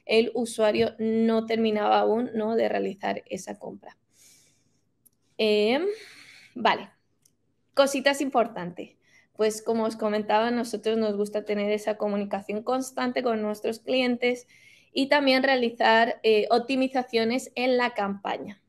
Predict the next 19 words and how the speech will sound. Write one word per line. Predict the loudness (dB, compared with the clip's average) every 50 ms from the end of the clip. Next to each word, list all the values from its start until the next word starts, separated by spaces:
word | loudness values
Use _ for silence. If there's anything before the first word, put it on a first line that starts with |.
| _ _
Entonces, | -8 -8 -4 -4 -4 -2 -2 -4 -4 -6 -8 _ _
hicimos | -6 -4 -4 -2 -2 0 0 0 0 0
diferentes | -2 -2 -2 0 2 2 2 2 2 0 0 -2 -2 -2
test | _ -2 -2 0 2
A | 2 2
Bs | 4 2 0 0 -4 -8 _ _ _ _ _ -20 _ _ _
con | 0 2 4 4 2 2 -2 -4 -4 -6 -8 -4 0
Enter | 0 0 2 2 0 0 0 -2 -6 -12 _ _ _ _ _ _ _ _ _ _ _ _ _ -4
y | -2 0 0 2 2 2 0 0 -2 2
quiero | 4 4 4
comentar | 4 4 2 2 2 0 0
solo | 0 0 0 2 2 0
dos, | 0 -2 -6 -10 -18 _ _ _ _ _ -14
¿vale? | -10 -6 -4 -4 -4 -4 -6 -10 _ _ _
El | -2 -2 0
primero | 0 0 0 0 2 2 2 2 2 2 2
que | 2 4 4 4 4
es | 2 0 -6 -16 -20 -20 -20 _ _ _ _ _ _ 2
que | 4 6 6 8 6 6 4 2 2 0 -2 -2